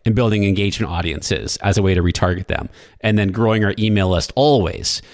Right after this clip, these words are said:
and then, you know, retargeting people on our email list. So some strategies there. Just wanna update you on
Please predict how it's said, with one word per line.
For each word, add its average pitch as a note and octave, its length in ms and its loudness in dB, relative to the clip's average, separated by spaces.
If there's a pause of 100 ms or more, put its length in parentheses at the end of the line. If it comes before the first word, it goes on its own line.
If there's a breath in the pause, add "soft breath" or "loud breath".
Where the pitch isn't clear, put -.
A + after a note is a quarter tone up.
(280 loud breath)
and G#2+ 160 0
then, F#2+ 340 2 (300 loud breath)
you A2 80 -2
know, G2 100 2
retargeting G2 480 0
people G2 240 -2
on F2+ 140 0
our F2 100 -2
email F2 280 -4
list. - 400 -10 (180)
So G#2+ 160 -2
some G#2+ 160 0
strategies D3+ 420 0
there. C#3 340 2 (340 loud breath)
Just - 180 -2
wanna A#2+ 180 2 (120)
update B2+ 400 -2
you F#2+ 420 2
on G2+ 320 4